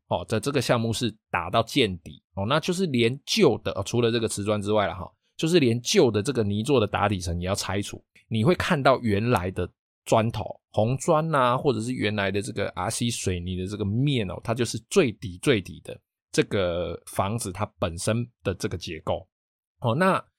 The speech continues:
其实通常哦，我们都会选择打到见底啦。一来哦，大多数的旧翻新管线都会重设，所以你打到见底之后，你会比较有足够的这个管线跑的这个重设的空间哦。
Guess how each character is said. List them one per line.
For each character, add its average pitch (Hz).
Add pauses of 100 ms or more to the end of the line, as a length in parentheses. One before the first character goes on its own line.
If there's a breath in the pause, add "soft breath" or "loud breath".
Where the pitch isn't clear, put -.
(160)
其 160
实 170
通 202
常 104
哦， 107
我 101
们 95
都 135
会 147
选 92
择 95
打 85
到 92
见 95
底 -
啦。 78
一 170
来 95
哦， 95
大 143
多 135
数 135
的 107
旧 123
翻 107
新 107 (220)
管 101
线 120
都 113
会 110
重 85
设， 90 (220)
所 190
以 202
你 190
打 95
到 123
见 131
底 92
之 117
后， 127
你 98
会 -
比 -
较 123
有 95
足 95
够 113
的 98
这 113
个 104
管 87
线 104 (120)
跑 82
的 82
这 -
个 90
重 98
设 123
的 95
空 98
间 92
哦。 82